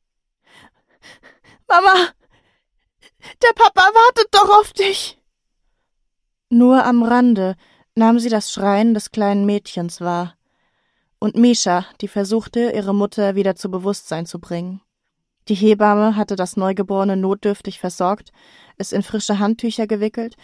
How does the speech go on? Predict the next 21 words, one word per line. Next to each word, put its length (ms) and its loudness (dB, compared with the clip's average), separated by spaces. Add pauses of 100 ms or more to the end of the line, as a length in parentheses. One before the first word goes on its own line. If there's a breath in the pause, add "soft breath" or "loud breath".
(240 loud breath)
und 160 -6
legte 280 -2
es 220 -6
nun 140 2
direkt 440 -4
neben 260 -6
seine 300 -6
Mutter, 400 -10 (280 soft breath)
die 120 0
ohne 240 4
Bewusstsein 640 -6
war. 260 -12 (680)
Mischa 480 0
war 120 -4
kreidebleich 600 -6
geworden. 460 -8 (600)
Hektisch 500 -2
gab 220 -2
sie 120 -4
sowohl 280 -2
Marie 420 0